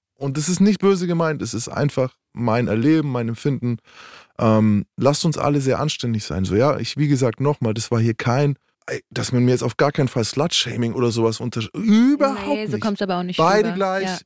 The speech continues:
Speaker 1: beide gleich.
Speaker 2: Ja.
Speaker 1: Und ich mache ja auch, ich glaub nicht mal, dass es in dem Moment wirklich dieser ausgefeilteste Plan war, sondern
Speaker 2: Du, ich unterstütze dich komplett in dem, was du sagst und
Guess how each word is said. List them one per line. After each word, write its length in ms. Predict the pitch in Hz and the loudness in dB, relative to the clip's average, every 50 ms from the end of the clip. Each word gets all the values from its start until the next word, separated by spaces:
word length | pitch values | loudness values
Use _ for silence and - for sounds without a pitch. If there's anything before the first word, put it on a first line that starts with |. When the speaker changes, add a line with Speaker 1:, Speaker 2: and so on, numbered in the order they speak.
| - | -4
Speaker 1:
beide 300 | - 160 185 202 196 196 160 | -2 0 0 0 0 0 0
gleich. 320 | 165 175 175 180 - - - - - - - | 2 2 2 0 -2 -6 -14 -20 -20 -16 -10
Speaker 2:
Ja. 120 | 208 196 190 | -6 -2 0
Speaker 1:
Und 120 | 156 156 | 0 0
ich 180 | - 151 - - | 0 -2 -4 -2
mache 260 | 151 151 170 170 180 | 0 0 2 2 2
ja 100 | 180 131 | 2 2
auch, 160 | 127 147 - - - | 2 0 -4 -6 -12
ich 160 | 139 - - | -14 -12 -4
glaub 240 | - 151 156 143 147 | -2 -2 -2 0 0
nicht 200 | 165 185 175 - | 0 0 0 0
mal, 120 | 170 151 | 0 0
dass 120 | 143 131 | 0 -2
es 140 | 135 131 127 | -4 -6 -8
in 160 | - - 131 | -6 -6 -4
dem 120 | 131 135 139 | -2 0 0
Moment 340 | 135 131 127 123 120 120 127 | 0 0 -2 -4 -2 4 6
wirklich 360 | 165 202 214 - - 139 - - | 8 6 6 4 -2 -18 -16 -14
dieser 280 | 135 120 123 113 - | -14 -12 -12 -10 -6
ausgefeilteste 1080 | - - 220 226 190 - - 147 - - - 156 165 165 139 - 135 123 - - 131 | -2 0 0 0 0 -2 -6 -8 -8 -6 -4 -2 0 0 -2 -4 -6 -6 -4 -4 -4
Plan 580 | - - - 123 127 151 170 175 175 151 131 120 | -4 -4 -2 0 0 2 2 2 0 -2 -2 0
war, 240 | 113 127 156 175 151 | 0 2 2 0 -2
sondern 240 | 135 151 160 160 151 _ _ - - - - - | -4 -4 -6 -6 -6 _ _ -20 -20 -20 -12 -8
Speaker 2:
Du, 100 | 254 247 | -4 -4
ich 140 | 196 - - | -4 0 2
unterstütze 360 | 214 214 220 - - 233 - - | 2 4 2 2 0 -4 -4 -4
dich 60 | 226 | -4
komplett 360 | - 220 202 - 233 240 - | 0 0 0 0 0 -2 0
in 80 | 214 202 | 0 0
dem, 180 | 196 196 190 190 | 2 2 0 0
was 140 | 190 - | -2 -4
du 100 | - - | -4 -6
sagst 400 | 185 180 190 185 180 - - - | -2 -2 0 -2 -2 -4 -6 -4
und 160 | 185 185 180 | -2 -2 -2